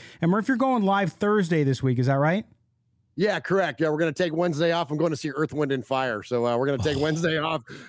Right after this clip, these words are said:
Speaker 2: and then, uh, and then we'll be, uh, live at seven P M Eastern and four P M Pacific on Thursday.
Speaker 1: Sweet. You gotta watch that show. It's a lot of fun. And oh, by the way, you missed Earth, Wind and Fire. They didn't do it on the twenty-first of September.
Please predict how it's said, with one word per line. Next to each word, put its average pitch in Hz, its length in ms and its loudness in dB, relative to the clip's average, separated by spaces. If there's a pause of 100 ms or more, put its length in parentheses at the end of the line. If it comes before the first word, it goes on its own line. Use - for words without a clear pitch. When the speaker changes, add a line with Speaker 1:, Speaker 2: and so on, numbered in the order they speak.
Speaker 2:
and 135 200 0
then, 139 220 2
uh, 131 300 0
and 127 120 0
then 127 160 -2
we'll 139 120 0
be, 139 240 2
uh, 127 260 2
live 147 440 0
at 123 200 -2
seven 170 480 -2
P 175 220 -2
M 160 240 0 (100)
Eastern 196 440 -2
and 127 140 -8
four 147 200 0
P 147 100 -2
M 131 80 0
Pacific 123 580 -4
on 113 480 -4
Thursday. - 340 -12 (440)
Speaker 1:
Sweet. 127 320 -2
You 113 80 -2
gotta 135 200 0
watch 123 260 -2
that 113 160 -2
show. 107 220 -2
It's 104 160 -6 (100)
a 117 60 0
lot 123 440 0
of 139 80 0
fun. 120 300 0
And 123 140 2
oh, 170 80 2
by 175 140 0
the 175 100 2
way, 165 180 2 (240)
you 165 140 4
missed 202 260 2
Earth, 208 220 -2
Wind 190 180 2
and 180 100 2
Fire. 180 240 0
They 180 80 2
didn't 170 200 2
do 170 160 4
it 175 60 2
on 170 100 2
the 151 80 2
twenty-first 170 640 0
of 160 80 0
September. 180 680 0